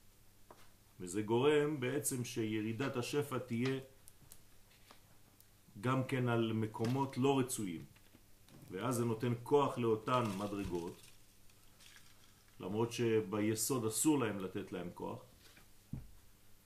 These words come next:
ואז העולם יונק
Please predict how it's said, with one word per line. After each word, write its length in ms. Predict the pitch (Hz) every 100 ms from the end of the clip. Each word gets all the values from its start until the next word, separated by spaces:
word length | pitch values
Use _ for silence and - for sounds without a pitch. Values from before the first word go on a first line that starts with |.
| - - - - - - 87
ואז 320 | 110 151 135
העולם 580 | 127 127 151 147 143 156 - - - - - - - - - - -
יונק 560 | 98 110 123 156 -